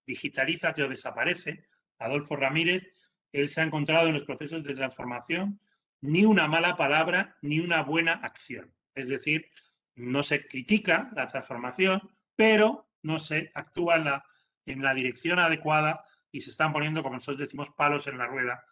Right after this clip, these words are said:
para que las cosas no ocurran. Y muchas veces, eh, simplemente, mm,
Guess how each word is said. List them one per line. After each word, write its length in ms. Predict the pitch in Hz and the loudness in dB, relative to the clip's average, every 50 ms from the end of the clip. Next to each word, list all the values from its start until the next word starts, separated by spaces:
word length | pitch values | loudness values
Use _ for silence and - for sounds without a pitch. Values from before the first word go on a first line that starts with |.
| _ _ _ _ | _ _ _ _
para 160 | - 113 113 | -6 -6 -6
que 80 | - 117 | -4 -6
las 140 | 110 98 - | -10 -10 -8
cosas 280 | - 120 113 104 - | -8 -8 -8 -8 -10
no 80 | 104 92 | -14 -20
ocurran. 260 | - - - - _ _ _ _ _ _ _ _ _ _ | -20 -20 -20 -20 _ _ _ _ _ _ _ _ _ _
Y 100 | - 135 | -6 -4
muchas 300 | 147 165 165 - 196 180 | -4 -2 0 0 0 0
veces, 480 | 160 190 190 190 202 202 208 202 - - - - _ _ _ _ | 0 0 -2 0 0 0 0 0 -4 -14 -20 -20 _ _ _ _
eh, 320 | - 139 139 135 131 131 120 | -6 -2 0 2 2 0 -2
simplemente, 920 | - - 156 156 160 175 175 175 185 180 - 202 214 220 220 - - _ _ _ - | -2 -2 -2 0 2 0 2 2 0 2 4 4 4 2 2 -4 -16 _ _ _ -10
mm, 340 | 143 135 127 120 113 107 | -8 -6 -6 -6 -8 -10